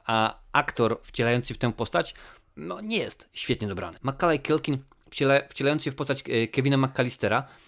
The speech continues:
no, już wcześniej miał pewne filmy w swoim, swoim dorobku, a ten aktor tutaj, no, rzeczywiście nie wypada bardzo przekonująco. I nie dziw się, proszę, nie dziw się, że są porównania do, do Kevina, bo jak porównywać,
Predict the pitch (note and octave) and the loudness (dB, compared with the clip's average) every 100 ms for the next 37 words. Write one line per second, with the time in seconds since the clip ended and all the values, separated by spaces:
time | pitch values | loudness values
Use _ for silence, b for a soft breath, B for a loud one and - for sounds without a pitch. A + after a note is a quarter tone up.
0 | B - B2+ B2+ C#3+ C#3+ - - - C3+ | B -6 0 0 0 -2 -6 -4 -2 -2
1 | - F2+ - A#2 A#2 A2+ A2+ - A#2+ G#2+ | -2 -6 -2 0 2 0 0 -2 -2 -2
2 | F#2 - - A#2 A#2+ - B2 A2+ A2+ G#2+ | -4 -8 0 2 2 -2 -2 2 2 0
3 | G2+ - B B - - D#3 D#3 E3 - | -6 -10 B B -6 0 0 2 -2 -2
4 | D#3+ D#3 D3+ C#3 D#3 - D#3 D3 C3+ D3 | 0 2 2 -2 -6 -2 -2 0 0 0
5 | C#3 B2 A#2 A2+ A#2 A2 G#2+ G2+ G2+ B | 2 0 -2 -6 -2 -2 -2 -4 -10 B
6 | B C#3 C3 - C#3+ C#3+ A2 F2+ F#2+ F#2 | B -10 -10 -4 2 2 2 -2 -4 -2
7 | A2+ A2+ B2 A#2 G#2 - G#2+ A2+ G#2+ B | 0 4 4 2 0 0 2 2 0 B
8 | B - - B2 - A2+ A2 A2 G#2+ G2+ | B -8 0 0 2 0 2 2 2 2
9 | G#2 G#2+ G#2 G#2+ - G2+ G2+ A2 G#2+ A2+ | 2 2 2 0 -2 -4 0 0 2 2
10 | A2 - - A#2+ A#2+ A#2+ B2 C3 - - | 2 -2 -2 0 2 2 2 0 -6 -16